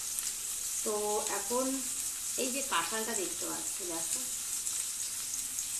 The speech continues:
ধোঁয়া বেরোচ্ছে, দেখো ফ্রিজে ছিল এই জন্য। তো ঠান্ডা ঠান্ডা খে-, খাবো বলে বের করেছি। যাই হোক, দেখো কাঁঠালটা ভীষণ শক্ত আর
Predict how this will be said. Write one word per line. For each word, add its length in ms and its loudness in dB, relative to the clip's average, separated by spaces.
ধোঁয়া 220 6
বেরোচ্ছে, 420 0
দেখো 360 -2
ফ্রিজে 340 2
ছিল 140 2
এই 140 0
জন্য। 280 -2
তো 80 -2
ঠান্ডা 380 2
ঠান্ডা 240 0
খে-, 340 0
খাবো 240 4
বলে 240 2
বের 240 4
করেছি। 380 2
যাই 280 6
হোক, 140 0
দেখো 200 -2
কাঁঠালটা 420 -2
ভীষণ 420 -2
শক্ত 340 -2
আর 200 4